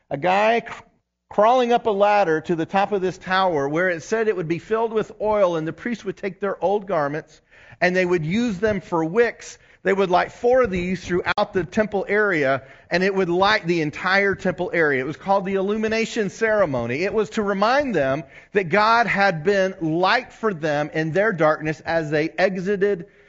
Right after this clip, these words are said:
uh, Egypt, and it was the fire that they followed, um, to see where God would take them. And so they would remember, and this was the light of the Lord. And the myth began to grow, and, and the myth became,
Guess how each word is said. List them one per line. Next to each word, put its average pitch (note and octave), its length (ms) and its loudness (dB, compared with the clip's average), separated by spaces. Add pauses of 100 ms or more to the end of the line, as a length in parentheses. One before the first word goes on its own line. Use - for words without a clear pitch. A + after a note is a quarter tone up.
(420)
uh, C#3+ 220 2
Egypt, C#3+ 560 -2 (240)
and D#3 340 0
it F3 120 -4
was E3+ 240 0
the C#3 140 0
fire A3 640 2
that C#3+ 240 -4
they C3 520 -2 (300)
followed, A#2 720 0 (460)
um, A2 380 -4
to - 120 -12
see C#3+ 220 -6
where B2+ 180 -4
God A2 320 0
would G#2 200 -8
take G#2+ 320 -10
them. F2 220 -10
And A2+ 140 -8
so E3 160 -2
they E3 140 0
would F3+ 160 -2
remember, F#3 580 -2
and B2 200 -4
this F3 220 -6
was E3+ 200 -4
the D#3+ 180 -2
light F3+ 500 0
of F#3+ 220 0
the G3 100 0
Lord. D3+ 600 -2 (440)
And D#3 580 -2
the E3 60 0
myth A3 300 0
began G3 300 -2
to F3+ 60 -2
grow, A3 840 2
and, D#3+ 260 -2
and D#3+ 180 -2
the D#3+ 60 0
myth A3 340 -2
became, G#3+ 680 -2